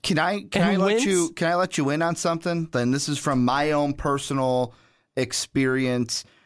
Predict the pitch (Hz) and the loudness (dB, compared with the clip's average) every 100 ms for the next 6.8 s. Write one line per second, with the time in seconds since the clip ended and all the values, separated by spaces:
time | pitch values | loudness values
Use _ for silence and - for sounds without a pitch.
0 | _ - 135 117 - 151 147 - 131 135 | _ -4 -2 -2 -2 -2 -2 -2 0 0
1 | 131 - 127 123 120 113 123 120 113 120 | -2 -4 -2 0 0 0 -2 -2 -2 -2
2 | 113 - 117 110 104 104 117 117 110 107 | -2 -2 -2 0 0 0 0 2 2 2
3 | 110 107 - 110 107 101 98 98 113 110 | 0 -2 -2 0 0 0 -2 -2 -2 0
4 | 107 104 104 98 101 101 101 101 - 107 | 0 0 -2 0 -2 0 0 -2 -2 -2
5 | 101 101 - 117 113 110 101 - 107 104 | 0 -2 0 -2 0 0 0 0 0 0
6 | 98 120 107 113 147 139 - | -2 -2 0 0 0 0 -2